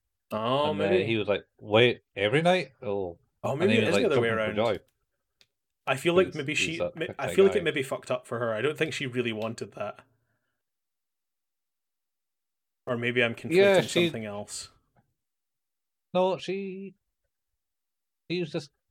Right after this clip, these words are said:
Speaker 2: teasing him completely and utterly for an entire episode until
Speaker 1: Yeah.
Speaker 2: he f-, annoys her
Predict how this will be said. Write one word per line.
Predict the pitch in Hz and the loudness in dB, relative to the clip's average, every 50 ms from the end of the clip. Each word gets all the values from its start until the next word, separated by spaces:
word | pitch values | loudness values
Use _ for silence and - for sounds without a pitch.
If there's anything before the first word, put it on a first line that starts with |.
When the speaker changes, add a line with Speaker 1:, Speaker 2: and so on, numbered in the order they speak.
| _ _ _ _ _ _ | _ _ _ _ _ _
Speaker 2:
teasing | - - 139 151 147 135 143 151 143 139 139 139 131 120 | -6 -4 -2 -2 -2 -4 -4 -4 -4 -4 -6 -6 -6 -2
him | 123 131 135 135 131 131 123 - _ _ _ | 0 0 0 0 -2 -10 -14 -16 _ _ _
completely | - 110 - - 117 131 - 110 123 | -14 -14 -4 -2 -2 -2 0 -2 -4
and | 110 113 | -2 -2
utterly | 117 - 101 98 98 | -2 -2 -2 -4 -4
for | 95 - 95 | -4 -6 -10
an | 95 92 | -10 -10
entire | 90 80 - - 113 113 117 110 101 | -12 -12 -4 0 2 2 2 2 2
episode | 101 101 101 - - 98 95 90 90 | 2 0 -2 -2 -4 -2 -2 -2 -6
until | 90 87 - - 101 98 95 92 90 87 - _ _ _ _ _ _ _ _ _ _ | -12 -14 -6 -4 -2 -2 0 -2 -4 -8 -12 _ _ _ _ _ _ _ _ _ _
Speaker 1:
Yeah. | - 117 113 110 110 113 113 110 113 110 - | -12 -10 -10 -8 -8 -8 -8 -8 -10 -10 -4
Speaker 2:
he | - 113 113 110 | -2 -2 0 -2
f-, | 107 - _ _ _ _ _ _ _ _ _ _ _ _ _ _ _ _ _ _ | -4 -8 _ _ _ _ _ _ _ _ _ _ _ _ _ _ _ _ _ _
annoys | 113 104 98 95 98 104 113 117 110 | -10 -8 -4 0 0 0 0 0 0
her | 123 127 127 | 0 -2 -2